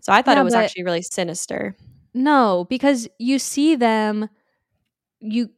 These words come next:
Speaker 2: when she goes in for her electroshock therapy, um,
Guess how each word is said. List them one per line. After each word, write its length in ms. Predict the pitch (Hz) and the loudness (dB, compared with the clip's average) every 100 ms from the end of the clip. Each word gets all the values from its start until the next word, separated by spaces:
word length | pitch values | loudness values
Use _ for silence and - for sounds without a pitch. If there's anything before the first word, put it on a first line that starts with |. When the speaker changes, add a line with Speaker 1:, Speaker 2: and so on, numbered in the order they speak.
| 202 202 - | -16 -14 -2
Speaker 2:
when 280 | 220 247 | 2 2
she 180 | 240 262 | 2 0
goes 320 | 220 208 247 | 2 2 2
in 120 | 269 262 | 0 -2
for 120 | 233 | 0
her 140 | 226 | 2
electroshock 760 | 214 180 180 196 - 185 180 - _ _ _ _ _ _ | 2 0 -2 -6 -4 -4 -6 -12 _ _ _ _ _ _
therapy, 520 | 196 170 147 147 151 202 202 _ _ _ _ _ _ _ _ _ _ _ - | -4 -2 -4 -6 -8 -8 -10 _ _ _ _ _ _ _ _ _ _ _ -6
um, 480 | 208 196 185 175 | -4 -2 -4 -6